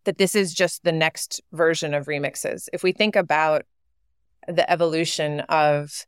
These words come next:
content participation and creation, if we start with the early ages of, like, uh, d-, like, early hip hop, then through to YouTube, right, which normalized sharing and creation, and then TikTok, which is normalized participation,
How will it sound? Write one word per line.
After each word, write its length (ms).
content 480
participation 840
and 140
creation, 580
if 120
we 80
start 420
with 200
the 220
early 440
ages 420
of, 120
like, 260
uh, 160
d-, 180
like, 160
early 220
hip 220
hop, 340
then 240
through 260
to 140
YouTube, 560
right, 240
which 180
normalized 960
sharing 720
and 240
creation, 600
and 160
then 120
TikTok, 500
which 140
is 100
normalized 580
participation, 920